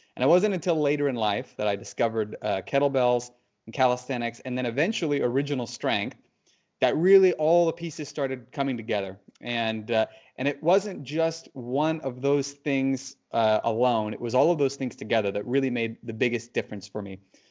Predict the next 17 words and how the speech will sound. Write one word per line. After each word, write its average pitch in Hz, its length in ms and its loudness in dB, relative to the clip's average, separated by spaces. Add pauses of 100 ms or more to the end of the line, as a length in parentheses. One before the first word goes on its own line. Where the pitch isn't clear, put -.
(120)
So 131 120 2
it 110 60 4
wasn't 175 320 2
until 143 600 0 (640)
early 160 260 4
twenties 135 420 -2
is 104 120 -6
kinda 110 200 -4
when 107 140 -4
it 104 100 -8
started. 95 440 -4
I 104 100 0
was, 101 320 -4
uh, 98 260 2
I 101 280 0 (160)
discovered 123 420 -2
kettlebells 123 540 2